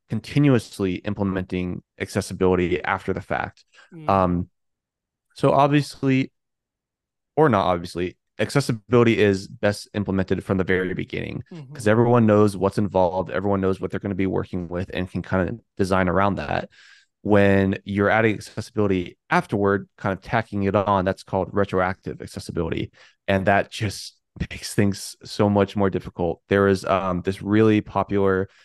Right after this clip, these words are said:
Speaker 1: and well done, uh, talk at G A Conf, um,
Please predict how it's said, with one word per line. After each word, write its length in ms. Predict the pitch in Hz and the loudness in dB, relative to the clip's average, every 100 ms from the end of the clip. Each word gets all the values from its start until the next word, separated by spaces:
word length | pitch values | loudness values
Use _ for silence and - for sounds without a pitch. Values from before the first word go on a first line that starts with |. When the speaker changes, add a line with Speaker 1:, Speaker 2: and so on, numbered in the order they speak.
| _ - | _ -10
Speaker 1:
and 200 | 95 92 | -8 -4
well 260 | 95 101 101 | -4 -2 0
done, 300 | 101 95 92 | 2 2 0
uh, 280 | 87 85 - _ _ _ | -2 -4 -8 _ _ _
talk 400 | - - 107 - 90 | -8 -6 -6 -4 -2
at 120 | 90 _ _ - - | -2 _ _ -20 -16
G 220 | 92 98 101 | -8 0 2
A 100 | 98 | 2
Conf, 540 | - 92 87 - - _ _ _ - | 0 -4 -4 -12 -20 _ _ _ -8
um, 520 | 87 85 80 90 90 | -6 -6 -6 -8 -10